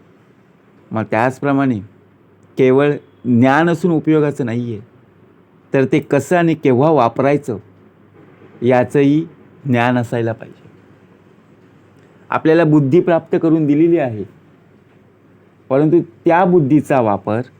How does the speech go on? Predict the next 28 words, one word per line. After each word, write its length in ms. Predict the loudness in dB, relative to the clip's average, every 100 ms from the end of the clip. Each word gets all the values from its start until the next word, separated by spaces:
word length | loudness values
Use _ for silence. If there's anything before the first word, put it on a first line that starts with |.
| _ _ _ -2
त्या 320 | 2 2 0 -4 -20 _ _ -6
ज्ञानाचा 680 | 0 2 4 2 0 0 0
वापर 380 | -2 -4 -10 -12 -16 _ _ _ _
आपण 300 | -6 -4 -6 -4
आयुष्यामध्ये 640 | 0 0 0 -4 -2 -2
केव्हा 400 | -4 -4 0 0
करायला 380 | 0 -2 0 -2
हवा 400 | -4 -4 -6 -8 -14 _ _ _ _ -8
एवढं 300 | -2 0 0
तरी 160 | 0 0
जाणीव 380 | 0 0 2 2
नक्कीच 400 | -2 -2 -4 -4
असली 280 | -4 -4
पाहिजे 320 | -2 -4 -4 -4
ना. 160 | -4 -6 -16 -20 _ _ _ _ _ _ _ _ _
पैसा 400 | 0 2 0 0
आहे, 420 | 0 2 0 -2 -6 -18 _ _ _ _ -6
पण 120 | -6
पैशाचा 560 | 0 -2 0 -4 -2 -2
वापर 340 | -4 -4 -6
केव्हा 340 | -2 -2 0
आणि 140 | -2 -2
कसा 360 | -4 -2 -4
करता 420 | -4 -4 -4 -2 0
येईल 280 | 0 -2 -8 _ _ _ -2
याचं 380 | 0 0 -2
आपल्याला 340 | -2 -2 -2 0
महत्त्व 600 | -2 -2 -4 -4 -4